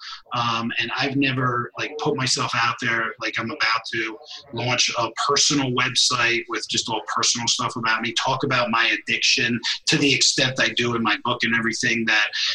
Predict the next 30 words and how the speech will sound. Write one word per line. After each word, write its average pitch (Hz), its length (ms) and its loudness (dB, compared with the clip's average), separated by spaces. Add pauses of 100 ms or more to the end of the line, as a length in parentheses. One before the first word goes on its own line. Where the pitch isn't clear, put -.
(100)
you 202 80 4
know, 156 100 6
I'm 139 100 4
sure 143 220 4
my 131 60 0
parents 127 340 2
are - 20 -2
gonna 113 160 0
read. 135 180 2
They 131 80 2
have 123 120 0
no 117 120 0
idea 120 320 0
about 104 280 0 (340)
some 110 220 2
of 101 60 -4
this 104 180 2
stuff. 104 300 0 (220)
Um, 110 380 2 (440)
and, 123 380 2 (100)
you 165 140 4
know, 131 200 4
it 143 140 4
is 143 180 4
what 147 120 6
it 143 80 2
is. - 240 4
It's 135 140 0
my 147 160 4
story. 135 480 4